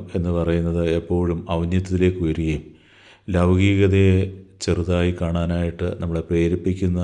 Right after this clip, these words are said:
പ്രാർത്ഥനയുടെ ഒരു സ്ഥലം എന്നുള്ള നിലയിലാണ് നമ്മൾ പലപ്പോഴും അതിനെ വിവക്ഷിക്കുന്നത്. മോശ മലയുടെ മുകളിലേക്ക് കയറിപ്പോയി എന്ന് വേദപുസ്തകം നമ്മളോട് പറയുന്നുണ്ട്. തിരികെ വരുമ്പോൾ അവൻ്റെ മുഖം പ്രാർത്ഥനയിൽ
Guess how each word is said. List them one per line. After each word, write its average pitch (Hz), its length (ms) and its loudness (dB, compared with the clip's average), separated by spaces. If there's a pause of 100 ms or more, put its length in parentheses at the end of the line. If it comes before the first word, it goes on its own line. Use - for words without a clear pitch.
(140)
പ്രാർത്ഥനയുടെ 87 760 0 (640)
ഒരു 98 140 4
സ്ഥലം 85 420 -2 (100)
എന്നുള്ള 82 240 -2
നിലയിലാണ് 80 640 -4 (140)
നമ്മൾ 78 220 -4
പലപ്പോഴും 78 560 -4
അതിനെ 78 280 -4 (160)
വിവക്ഷിക്കുന്നത്. 76 800 -6 (680)
മോശ 87 260 2 (260)
മലയുടെ 82 400 -2
മുകളിലേക്ക് 80 760 -4
കയറിപ്പോയി 80 600 -2
എന്ന് 78 300 -4
വേദപുസ്തകം 82 640 -2 (100)
നമ്മളോട് 78 400 -2 (140)
പറയുന്നുണ്ട്. 78 540 -4 (800)
തിരികെ 95 240 6
വരുമ്പോൾ 92 440 4
അവൻ്റെ 87 280 0
മുഖം 82 300 -2
പ്രാർത്ഥനയിൽ 85 560 -2